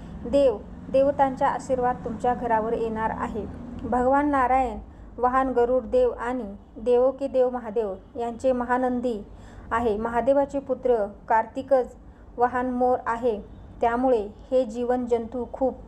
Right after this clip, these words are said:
महत्त्वपूर्ण आहेत, खूप खा-, खास आहेत. प्रत्येक व्यक्तीला या जीवजंतूची ओळख झाली पाहिजे. जर ते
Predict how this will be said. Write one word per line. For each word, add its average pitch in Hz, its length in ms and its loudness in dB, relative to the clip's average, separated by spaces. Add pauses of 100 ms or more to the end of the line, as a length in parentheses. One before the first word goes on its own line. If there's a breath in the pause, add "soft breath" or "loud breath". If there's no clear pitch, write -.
(360 loud breath)
महत्त्वपूर्ण 240 680 0
आहेत, 226 380 -6 (920 loud breath)
खूप 349 340 0
खा-, - 360 2
खास 285 320 -2
आहेत. 254 360 -2 (500)
प्रत्येक 277 440 2
व्यक्तीला 262 500 2 (240)
या 262 220 4
जीवजंतूची 254 960 -2 (220)
ओळख 247 260 4 (120)
झाली 233 260 -4
पाहिजे. 233 520 -2 (500)
जर 277 300 4
ते 220 380 -4